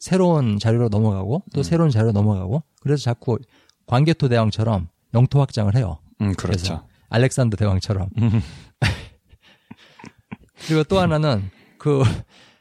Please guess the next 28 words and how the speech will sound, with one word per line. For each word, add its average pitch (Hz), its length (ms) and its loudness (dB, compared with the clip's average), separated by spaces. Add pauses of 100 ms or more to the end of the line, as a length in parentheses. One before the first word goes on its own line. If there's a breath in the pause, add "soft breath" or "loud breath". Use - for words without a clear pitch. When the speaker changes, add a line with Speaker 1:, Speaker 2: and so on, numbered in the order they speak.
(280 soft breath)
Speaker 1:
한 196 200 0
번에 196 180 4
내가 143 200 2
소화해낼 180 520 2
수 - 140 -4
있는 160 420 0 (760)
파일의 160 300 0
길이, 92 380 -4 (100)
그 120 100 -4
자료의 117 360 2
길이가 104 580 -4 (320)
지금은 139 540 0 (100)
어, 110 220 0
일 170 180 2
분 180 140 2
넘는 113 200 2
건 110 120 2
힘들다. 110 500 0 (420)
그럴 139 180 2
수 - 140 -8
있겠지만은 101 600 -2 (260 soft breath)
나중에 127 380 0
이가 117 160 0
삼 175 180 0
분짜리도 156 480 0
할 127 100 2
수 139 120 -4
있고 95 340 -4